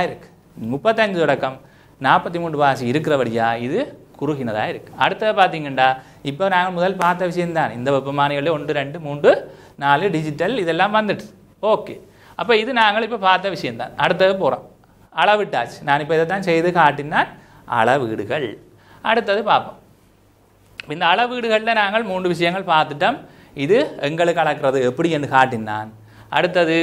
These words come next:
ஒரு சுவதையின் அளவு திட்டம் ரெண்டும் சொல்லிட்டேன். இதுதான் தொண்ணூற்றெட்டு தசம் நாலு, முப்பத்தி ஆறு தசம் ஒன்பது. இப்ப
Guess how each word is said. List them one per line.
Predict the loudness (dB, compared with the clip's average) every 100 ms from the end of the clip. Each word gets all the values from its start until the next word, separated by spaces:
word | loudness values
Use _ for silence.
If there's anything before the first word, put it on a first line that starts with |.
| 0 -2
ஒரு | -2 -2
சுவதையின் | 0 0 2 0 0 2
அளவு | 2 0
திட்டம் | -4 -2 -2 0
ரெண்டும் | -2 -4 -8 -6
சொல்லிட்டேன். | -4 -2 -4 -6 -10 -14 -16 -20 -20 -20 -10 -4
இதுதான் | -2 2 2 2 0 -6 -2
தொண்ணூற்றெட்டு | 0 0 0 -2 -4
தசம் | -6 -2 0
நாலு, | 2 0 -4
முப்பத்தி | -4 -4 0 2
ஆறு | 2 2
தசம் | 2 0 0 -16 -20 -20 -6 -4
ஒன்பது. | 0 0 0 -2 -4 -18 -20 -16 -8
இப்ப | -6 0